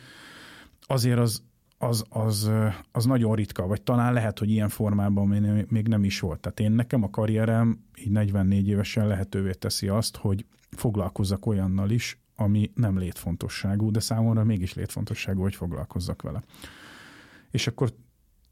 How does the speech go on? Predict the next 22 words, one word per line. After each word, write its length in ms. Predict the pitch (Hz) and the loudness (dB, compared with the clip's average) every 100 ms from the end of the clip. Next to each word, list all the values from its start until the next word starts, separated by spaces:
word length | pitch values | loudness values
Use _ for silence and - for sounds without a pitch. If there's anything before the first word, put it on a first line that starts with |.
| _ | _
ehhez 260 | 113 120 127 | -2 0 0
hozzátartozik 800 | 117 113 - 104 - 101 107 110 | 0 0 -2 -4 -2 -2 -2 -2
az 140 | 101 | -2
is, 140 | 98 | -4
hogy 180 | - 92 | -4 -2
ugye 160 | 92 95 | -2 -2
itt 120 | 95 | -2
van 140 | 98 | -4
egy 100 | 78 | -6
komoly, 380 | - 87 80 80 | -6 -6 -6 -8
ö, 360 | - 98 90 87 | -6 -6 -4 -2
műszaki 800 | 101 117 - 113 120 113 117 117 | 0 0 -2 -2 0 0 0 -2
feltételrendszer, 1500 | - - 113 113 117 - 113 110 110 - _ - 113 113 - 110 | -6 -4 -2 -2 -4 -2 -2 0 -2 -6 _ -6 -2 0 0 2
aminek 260 | 110 107 | 2 2
meg 180 | 110 104 | -2 -4
kell 140 | 120 | -4
felelni. 540 | 110 117 113 110 113 - | -4 0 2 2 0 -2
Nekünk 320 | - - 107 | -4 -2 -2
lehetőségünk 560 | 117 104 110 - 107 104 | 0 -2 -2 -2 -2 0
volt 240 | 104 104 | -2 -2
ezt 160 | 110 - | -4 -2
megfinanszírozni, 1000 | 107 - 113 104 101 113 101 104 101 | -4 -2 -2 0 0 0 0 2 2